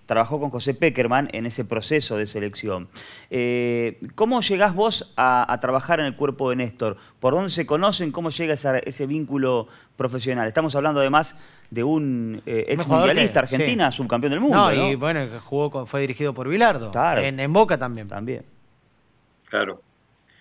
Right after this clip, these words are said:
Speaker 3: Sí, eh, yo a Néstor lo conozco por parte de, del, del preparador físico de,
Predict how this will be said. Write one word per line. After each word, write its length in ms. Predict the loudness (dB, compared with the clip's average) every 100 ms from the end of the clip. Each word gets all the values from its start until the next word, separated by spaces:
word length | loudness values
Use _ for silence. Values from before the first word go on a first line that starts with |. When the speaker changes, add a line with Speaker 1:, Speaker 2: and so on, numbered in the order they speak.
| _ _ -8
Speaker 3:
Sí, 380 | 2 2 2 2
eh, 760 | 4 6 4 2 2 0 -2 -4
yo 140 | -2
a 60 | 0
Néstor 240 | 0 0
lo 100 | 0
conozco 420 | -2 -6 -6 -6
por 400 | -2 -4 -2 -6
parte 480 | -6 -6 -6 0 0
de, 300 | 2 0 -2
del, 440 | -4 -4 -6 -10 -4
del 400 | -2 -2 -6 -6
preparador 400 | -8 -4 -4 -4
físico 520 | -6 -4 -4 0 0
de, 680 | 2 0 0 -4 -10 -16